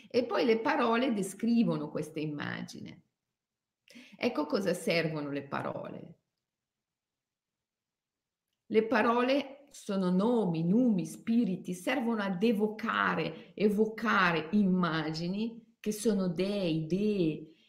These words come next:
e gli dei, le dee in natura sono uno nella molteplicità e la molteplicità nell'uno, perché la natura è una complessità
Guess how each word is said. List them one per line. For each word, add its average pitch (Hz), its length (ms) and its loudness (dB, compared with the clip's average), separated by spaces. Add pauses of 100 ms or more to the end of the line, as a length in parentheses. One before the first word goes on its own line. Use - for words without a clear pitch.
e - 120 2
gli 226 240 2
dei, 175 440 4
le 196 160 -2
dee 175 600 0 (100)
in 165 140 -2
natura 165 600 0
sono 220 480 -2
uno 320 320 2
nella 175 240 -2
molteplicità 170 960 -4
e 175 40 0
la 202 100 -2
molteplicità 233 800 -4
nell'uno, 170 800 0 (180)
perché 240 280 -4
la 247 120 -2
natura 247 500 -2
è 427 60 -2
una 277 240 -2
complessità - 1120 -6